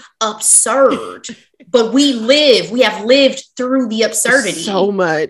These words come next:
Speaker 1: and
Speaker 2: So
Speaker 1: continue
Speaker 2: much.
Speaker 1: to
Speaker 2: And
Speaker 1: live through
Speaker 2: continue
Speaker 1: the
Speaker 2: to
Speaker 1: absurd-, absurdity.
Speaker 2: chuck along like nothing happened.
Speaker 1: So that's what I'm saying. That's why it was so hard for me to grade this, 'cause I'm like, I can laugh, but <laughs> this shit can happen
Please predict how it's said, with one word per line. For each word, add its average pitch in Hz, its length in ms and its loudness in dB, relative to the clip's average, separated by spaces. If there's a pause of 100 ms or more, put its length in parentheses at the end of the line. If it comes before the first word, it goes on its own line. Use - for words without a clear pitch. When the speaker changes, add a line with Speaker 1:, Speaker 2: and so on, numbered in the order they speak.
Speaker 1:
and 233 140 2
Speaker 2:
So 254 140 0
Speaker 1:
continue 262 540 0
Speaker 2:
much. 247 480 -4
Speaker 1:
to 269 100 2
Speaker 2:
And 226 120 2
Speaker 1:
live 233 140 6
through 269 100 2
Speaker 2:
continue 220 260 -4
Speaker 1:
the 196 60 2
Speaker 2:
to 185 80 4
Speaker 1:
absurd-, 196 520 -2 (160)
absurdity. 190 400 -2
Speaker 2:
chuck 240 200 0
along 220 720 0
like 180 380 -2
nothing 214 540 -2
happened. 185 560 -2
Speaker 1:
So 294 60 4
that's - 180 2
what - 80 4
I'm 330 60 4
saying. 269 240 4
That's 247 180 2
why 302 120 6
it 262 40 6
was 262 100 2
so 269 160 8
hard 269 200 4
for 269 80 -6
me 269 60 2
to 240 100 -4
grade 285 320 0
this, 202 180 -6
'cause 226 140 -10
I'm 247 180 2
like, 214 280 2
I 247 200 2
can 254 140 2
laugh, 294 540 2
but 220 240 2 (100)
<laughs> 349 1120 0 (300)
this 302 240 0
shit 285 200 -2
can 294 120 -2
happen 294 580 0